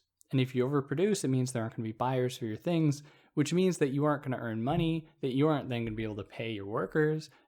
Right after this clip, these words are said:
Your workers aren't gonna have enough money in order to live. They might take out more loans, more debt, more loans, more debt,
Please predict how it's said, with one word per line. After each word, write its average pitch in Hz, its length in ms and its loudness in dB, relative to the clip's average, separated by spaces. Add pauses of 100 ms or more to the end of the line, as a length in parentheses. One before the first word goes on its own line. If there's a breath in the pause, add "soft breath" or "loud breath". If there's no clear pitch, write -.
Your 139 140 -2
workers 180 380 2
aren't 143 160 -2
gonna 135 100 0
have 131 160 0
enough 123 240 -2
money 120 220 -4
in 113 100 -8
order 110 220 -4
to 110 80 -8
live. 170 340 0
They 127 60 0
might 110 220 -2
take 113 160 -6
out 104 100 -6
more 104 160 -6
loans, 147 440 0
more 113 140 -4
debt, 147 380 0
more 117 120 -8
loans, 135 340 0
more 117 140 -6
debt, 135 360 -4